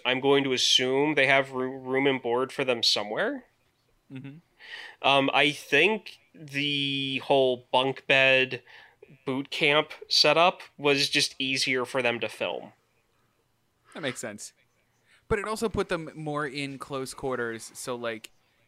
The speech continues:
Speaker 2: you could watch the tension build between them, and then the whole, like, red card scene. Is that real too? The red, I had a lot of, I had a lot of training camp questions. Like,
Speaker 1: Okay,
Speaker 2: that
Speaker 1: okay,
Speaker 2: red
Speaker 1: so
Speaker 2: card thing?
Speaker 1: I'm going to assume at some point it was.
Speaker 2: Mm-hmm.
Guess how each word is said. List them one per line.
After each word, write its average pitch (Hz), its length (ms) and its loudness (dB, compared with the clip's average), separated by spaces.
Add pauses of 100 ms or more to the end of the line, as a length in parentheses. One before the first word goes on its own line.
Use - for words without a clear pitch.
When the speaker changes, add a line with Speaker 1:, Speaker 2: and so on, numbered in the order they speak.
Speaker 2:
you 123 140 -8
could 131 140 -8
watch 123 320 -8
the 131 80 -12
tension 120 460 -8
build 107 260 -6
between 107 340 -12
them, 101 300 -12
and 117 180 -10
then 113 360 -8 (400)
the 131 100 -4
whole, 131 180 -8
like, 123 180 -4
red 117 320 -2
card 110 320 -6
scene. 123 220 -8
Is 120 80 -10
that 156 180 -2
real 170 200 -6
too? 165 340 -8
The 139 80 -8
red, 131 220 -4
I 151 60 -4
had 170 100 -2
a 202 40 -2
lot 214 200 0
of, 202 60 2
I 185 100 -2
had 170 100 -4
a - 20 -2
lot 214 120 -2
of 180 60 -10
training 127 280 -4
camp 113 220 -8
questions. - 500 -10
Like, 113 120 0
Speaker 1:
Okay, 156 380 4
Speaker 2:
that 143 100 4
Speaker 1:
okay, 135 160 4
Speaker 2:
red 147 100 4
Speaker 1:
so 156 160 6
Speaker 2:
card 139 160 4
thing? 180 340 -4 (880)
Speaker 1:
I'm 170 160 6
going 180 320 6
to 196 140 4
assume 151 800 6
at 127 180 2
some 135 300 4
point 147 320 4
it 113 120 0
was. 120 600 2 (680)
Speaker 2:
Mm-hmm. 131 220 -12